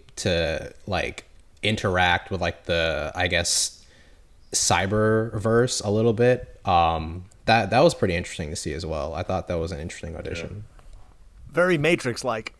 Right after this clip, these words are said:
Speaker 1: Right. Yes. Yeah. He's, he's controlling the Matrix. He's, uh, he's Agent Smith.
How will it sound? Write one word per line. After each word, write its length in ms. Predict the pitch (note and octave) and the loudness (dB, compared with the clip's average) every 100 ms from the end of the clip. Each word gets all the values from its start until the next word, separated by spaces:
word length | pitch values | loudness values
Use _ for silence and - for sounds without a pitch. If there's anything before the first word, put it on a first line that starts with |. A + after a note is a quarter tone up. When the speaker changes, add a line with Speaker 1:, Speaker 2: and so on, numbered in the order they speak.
| - - - - - - - | -20 -20 -20 -20 -20 -10 0
Speaker 1:
Right. 340 | F#2+ D#2+ - - | 2 2 0 -2
Yes. 440 | G2 - - - | 0 0 -2 0
Yeah. 180 | F#2 E2 | 2 4
He's, 320 | G#2 G#2 G2 | 4 4 4
he's 140 | A2+ G#2+ | 2 2
controlling 440 | A2+ B2+ A2+ G#2+ | 2 6 6 6
the 60 | G2 | 4
Matrix. 560 | F#2 - D2 - - | 0 -2 -4 -4 -4
He's, 240 | - F2+ F2+ | -2 0 0
uh, 100 | E2+ | 0
he's 160 | F#2 | 2
Agent 260 | G2+ F2+ D#2+ | 2 0 -4
Smith. 360 | - D3 - | -4 -2 -2